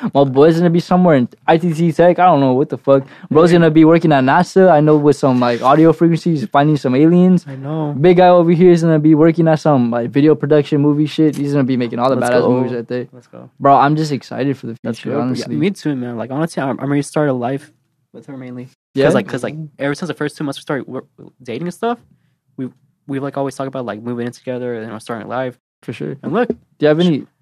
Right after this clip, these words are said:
Speaker 1: so do you have any goals? What would those goals be, bro?
Speaker 2: Yeah, yeah, just, like, go to work while going C O D, you know?
Speaker 1: So you wanna go to college?
Speaker 2: Yeah, go to college, yeah.
Speaker 1: Nice.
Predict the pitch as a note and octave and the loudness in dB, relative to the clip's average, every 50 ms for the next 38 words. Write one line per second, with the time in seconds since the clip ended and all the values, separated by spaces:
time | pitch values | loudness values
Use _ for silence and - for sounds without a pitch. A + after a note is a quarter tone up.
0 | _ _ _ - - D3 C3+ A#2+ A#2 A2+ B2 B2+ C3+ C#3+ D#3 D#3 D#3+ D3+ B2+ A2+ | _ _ _ -4 -2 -2 0 -2 -4 -6 -6 -6 -6 -6 -6 -6 -6 -6 -4 -4
1 | B2 A#2+ B2+ D#3+ E3+ D3 B2+ C3+ D3 D3 D3+ D3+ C#3+ C#3 C#3 C#3 C#3 C3+ C#3 D3+ | -4 -6 -6 -6 -8 -6 -6 -6 -4 -4 -4 -4 -4 -4 -6 -6 -6 -6 -8 -10
2 | C#3+ A#2+ A#2 C3+ _ _ _ - - B2 D3+ E3 F3 D#3+ D#3+ D#3 - - F3+ D#3+ | -8 -10 -12 -12 _ _ _ -20 -16 -12 -10 -10 -10 -8 -10 -12 -10 -10 -10 -8
3 | C3+ A#2 B2+ C3 _ _ _ _ _ _ _ - C#3+ - C#3 C#3+ D3+ C#3 - B2+ | -8 -8 -10 -14 _ _ _ _ _ _ _ -18 -12 -10 -8 -6 -6 -8 -8 -8
4 | C3 C#3 D3 C#3+ C#3+ _ - C3+ B2+ B2+ B2+ B2 B2 B2+ B2+ C3 C#3 C3+ C3+ C#3 | -8 -6 -8 -8 _ _ -16 -16 -14 -14 -14 -14 -14 -16 -16 -12 -10 -8 -8 -8
5 | - - - C#3 C3 B2+ B2+ C#3 D3+ G3 G3 - _ - D3+ C#3 C#3 C#3+ C#3+ _ | -10 -8 -8 -8 -8 -8 -10 -10 -8 -8 -8 -10 _ -20 -18 -16 -16 -16 -18 _
6 | _ _ _ _ - C#3+ C3+ C3 B2+ A#2+ C3 B2+ B2 A#2+ B2+ A#2+ - B2+ A#2+ A2+ | _ _ _ _ -6 -4 -4 -2 -2 -2 -2 -2 -2 -2 -2 -4 -2 -2 -2 -4
7 | G2+ - - - B2 A#2+ - A#2 A2 - - - A2 G#2+ G#2+ - B2 A#2+ A#2 A#2 | -4 -10 -12 -10 -10 -8 -6 -8 -8 -8 -10 -12 -12 -12 -12 -10 -8 -8 -8 -8
8 | A#2 - _ _ | -10 -14 _ _